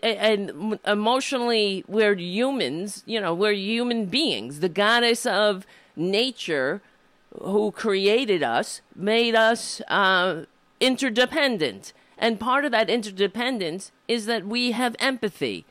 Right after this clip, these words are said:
for each other. That's because we are supposed to live in community with each other, that we're supposed to help each other. That's why you feel, if so, you see somebody hurt, you, you have a se-, you, you wanna help them. You have a sense of injustice.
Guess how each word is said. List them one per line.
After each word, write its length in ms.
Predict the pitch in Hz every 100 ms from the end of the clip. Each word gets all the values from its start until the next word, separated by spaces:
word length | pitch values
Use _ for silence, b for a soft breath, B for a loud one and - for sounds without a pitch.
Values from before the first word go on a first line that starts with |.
| b b -
for 300 | 226 220 196
each 240 | 170 -
other. 360 | 143 135 104 - b
That's 220 | 220 254 -
because 320 | 240 269 202
we 180 | 233 233
are 240 | 240 269
supposed 640 | - 247 247 269 277 -
to 80 | 220
live 260 | 185 180 147
in 160 | 151
community 720 | 156 190 180 170 151 139 107 - b b _
with 220 | 175 170
each 200 | 165 160
other, 380 | 160 135 104 - _ -
that 160 | 202
we're 140 | 220 233
supposed 320 | - 262 269
to 60 | 247
help 380 | - 208 196 175
each 220 | 156 -
other. 300 | 127 123 98
That's 200 | 220 -
why 100 | 240
you 140 | 214
feel, 580 | 208 - 254 262 196 123 B B B
if 120 | 165
so, 140 | 214 220
you 160 | 214
see 180 | - 233
somebody 400 | 247 226 214 214
hurt, 420 | - 226 190 - b b b
you, 300 | 196 226 -
you 300 | 202 208 220
have 180 | 208 208
a 60 |
se-, 320 | 202 233 202 -
you, 160 | 220
you 260 | 214 190 214
wanna 280 | 208 240 226
help 380 | 233 254 247 -
them. 220 | 123 110
You 140 | 185
have 160 | 208 214
a 40 |
sense 340 | 208 240 233 233
of 140 | 208
injustice. 800 | 208 185 202 220 - 165 147 -